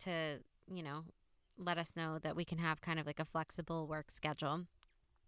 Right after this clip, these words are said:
But that's been cool. And honestly, I, I thought I was gonna be doing so many more things. Like,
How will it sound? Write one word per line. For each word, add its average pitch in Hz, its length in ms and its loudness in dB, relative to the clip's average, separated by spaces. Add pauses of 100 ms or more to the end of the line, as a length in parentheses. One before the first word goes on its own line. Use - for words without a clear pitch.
(180)
But 170 320 8 (1040)
that's 226 340 12
been 311 160 8
cool. 247 340 12
And 214 420 6 (600)
honestly, 320 720 8 (720)
I, 196 280 12
I 226 360 8
thought 226 260 12
I 262 80 10
was 269 140 4
gonna 254 200 6
be 214 120 2
doing 175 380 4
so 170 240 4
many 180 160 4
more 170 220 4
things. 175 440 0
Like, 160 160 6